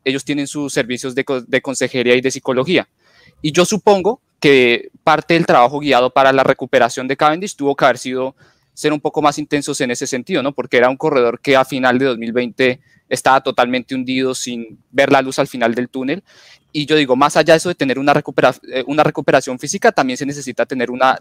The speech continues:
recuperación mental impresionante, ¿no? Porque es que ya,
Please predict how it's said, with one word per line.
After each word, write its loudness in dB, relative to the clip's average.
recuperación 2
mental 0
impresionante, -2
¿no? -14
Porque -6
es -8
que -4
ya, 4